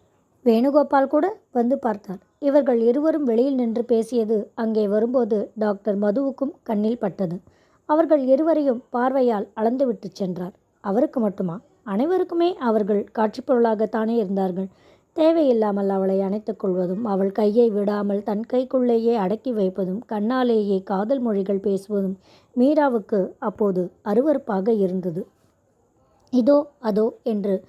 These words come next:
வீட்டிற்கு செல்ல அனுமதித்து விட்டனர். முழு ஓய்வு தேவை. சில நாட்களுக்கு கனமானது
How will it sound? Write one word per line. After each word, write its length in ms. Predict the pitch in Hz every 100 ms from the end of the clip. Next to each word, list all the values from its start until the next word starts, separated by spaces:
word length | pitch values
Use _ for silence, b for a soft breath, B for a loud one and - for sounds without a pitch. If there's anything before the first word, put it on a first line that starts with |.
| b b b
வீட்டிற்கு 500 | 269 311 330 294 233
செல்ல 360 | 190 233 202 190 -
அனுமதித்து 580 | 214 226 247 214 - 180
விட்டனர். 440 | 180 196 180 175 _ -
முழு 380 | 226 262 330 247
ஓய்வு 340 | 208 208 240
தேவை. 360 | 208 185 180 - b b b
சில 300 | - 277 302
நாட்களுக்கு 680 | 294 254 254 285 269 269 214
கனமானது 580 | 202 202 240 247 220